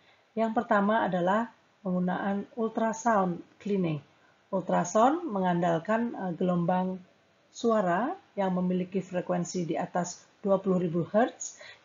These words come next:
yang dapat diaplikasikan untuk, eh, tabung-tabung gelas,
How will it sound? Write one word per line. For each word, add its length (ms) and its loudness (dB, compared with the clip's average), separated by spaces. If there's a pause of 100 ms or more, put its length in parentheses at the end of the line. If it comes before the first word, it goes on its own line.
yang 140 2
dapat 320 4
diaplikasikan 960 2
untuk, 480 2 (260)
eh, 220 0 (500)
tabung-tabung 960 2
gelas, 640 0